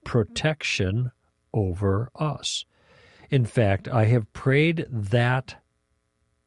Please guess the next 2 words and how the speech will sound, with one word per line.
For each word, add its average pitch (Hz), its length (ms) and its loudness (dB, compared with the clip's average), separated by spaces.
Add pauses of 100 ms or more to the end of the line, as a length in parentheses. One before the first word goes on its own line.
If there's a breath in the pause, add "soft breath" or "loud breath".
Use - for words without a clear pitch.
(680)
phrase 117 800 2 (160)
frequently, 120 960 -2